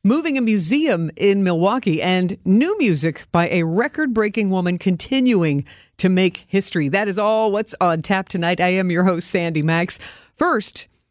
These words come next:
film news, fresh, about a Milwaukee man who owns an Oscar statue.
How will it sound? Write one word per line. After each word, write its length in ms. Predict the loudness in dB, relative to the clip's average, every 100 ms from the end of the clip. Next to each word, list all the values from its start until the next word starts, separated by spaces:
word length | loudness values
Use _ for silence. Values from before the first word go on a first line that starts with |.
| _ _
film 440 | -4 0 0 0
news, 500 | 0 0 -2 -2 -4 _ _
fresh, 840 | -12 -4 -2 -2 -4 -8 -10 -14 _ _
about 560 | -2 0 0 0 -2 -4
a 100 | -2
Milwaukee 480 | 0 4 2 2 0
man 400 | -2 0 -2 -2 -4 _ _ _ _
who 200 | 0 2
owns 600 | 2 0 -2 -2 -4 -6 -10 _ _ _ _ _ _
an 100 | -4 -2
Oscar 400 | -2 -2 -2 -2
statue. 680 | 0 -2 -2 -2 0 0